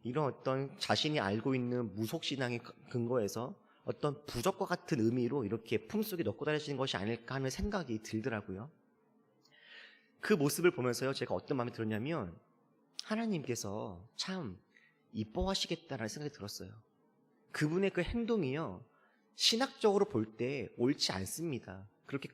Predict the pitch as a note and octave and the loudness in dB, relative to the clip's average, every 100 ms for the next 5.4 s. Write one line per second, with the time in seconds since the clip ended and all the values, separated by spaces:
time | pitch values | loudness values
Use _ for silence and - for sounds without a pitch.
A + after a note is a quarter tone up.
0 | - - C3+ - - F3 A2 F2+ F#2 G#2+ | -10 -2 4 4 4 0 -2 -4 -8 -16
1 | _ _ _ _ _ - A#2+ - D3 E3+ | _ _ _ _ _ -8 -8 -4 0 4
2 | E3+ A#2 D3 G2+ G#2 C#3+ C3+ C3+ D#3 A2 | 4 4 2 0 0 0 0 -2 -4 -6
3 | - _ A#2+ B2 F#3+ F#3 F#3 F3 E3 E3+ | -10 _ -4 0 0 0 0 0 0 -2
4 | A2 A2 C3+ C3 C#3 G2 - - A#2 G#2+ | 2 2 2 0 -2 -2 -2 -6 -6 -6
5 | - - - A#2 | -8 -10 -12 -12